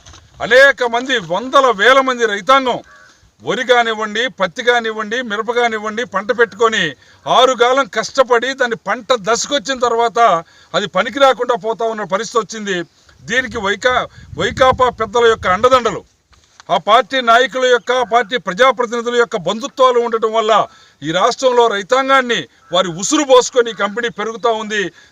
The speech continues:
దీనిపైన జగన్మోహన్ రెడ్డి ప్రభుత్వం తక్షణమే స్పందించి చర్యలు తీసుకోవాలి. అదే సందర్భంలో రైతాంగానికి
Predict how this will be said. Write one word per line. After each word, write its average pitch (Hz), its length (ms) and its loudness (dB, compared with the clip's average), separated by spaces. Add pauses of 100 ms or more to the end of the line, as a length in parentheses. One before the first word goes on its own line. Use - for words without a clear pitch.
దీనిపైన 214 500 0
జగన్మోహన్ 214 680 -2
రెడ్డి 208 320 -4 (340)
ప్రభుత్వం 233 520 2 (480)
తక్షణమే 240 440 0
స్పందించి 233 500 -8
చర్యలు 208 460 -4
తీసుకోవాలి. 254 600 2 (320)
అదే 247 260 4
సందర్భంలో 240 600 2
రైతాంగానికి 240 720 0